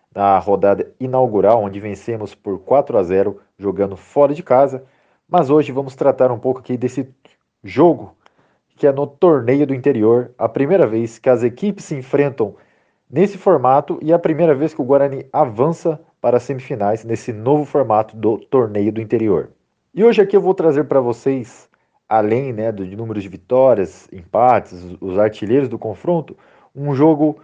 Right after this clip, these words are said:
muito curioso que pode ser que repita isso.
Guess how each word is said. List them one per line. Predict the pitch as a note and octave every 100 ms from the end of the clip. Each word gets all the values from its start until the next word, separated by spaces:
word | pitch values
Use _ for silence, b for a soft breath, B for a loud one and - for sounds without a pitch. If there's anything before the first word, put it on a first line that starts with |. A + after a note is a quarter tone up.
| b b
muito | C#3 G3+ G#3
curioso | G3 F3 C3 C3 E3 A2+ F2 E2 _ _ _
que | -
pode | C3+ D3 D3 D3
ser | - D3
que | D3 D#3+
repita | C#3 F3 - F3 - - _
isso. | B2+ F#2 - -